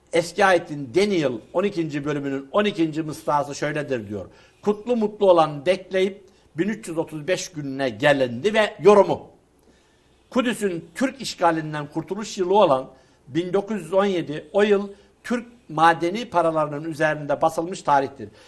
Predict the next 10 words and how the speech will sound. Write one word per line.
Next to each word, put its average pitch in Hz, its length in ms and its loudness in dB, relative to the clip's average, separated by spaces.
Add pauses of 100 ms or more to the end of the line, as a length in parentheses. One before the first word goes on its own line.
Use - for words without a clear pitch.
(240)
Madeni 180 460 4
paraların 151 500 2
öbür 165 220 0
yüzünde 143 480 -4
tarih 151 400 4 (500)
Türk - 320 -4
takvimine 160 480 -2
uygun 151 300 -4
olarak 156 600 0
bin 165 240 -2